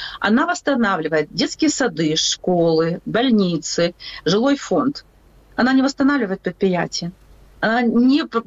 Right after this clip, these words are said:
не запускает промышленное производство. Это значит, что подготовка идёт,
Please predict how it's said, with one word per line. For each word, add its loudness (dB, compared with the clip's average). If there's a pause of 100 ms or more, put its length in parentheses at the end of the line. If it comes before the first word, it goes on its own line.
(540)
не 2
запускает -2
промышленное 0
производство. -2
Это 0
значит, 0
что -4
подготовка 0
идёт, 0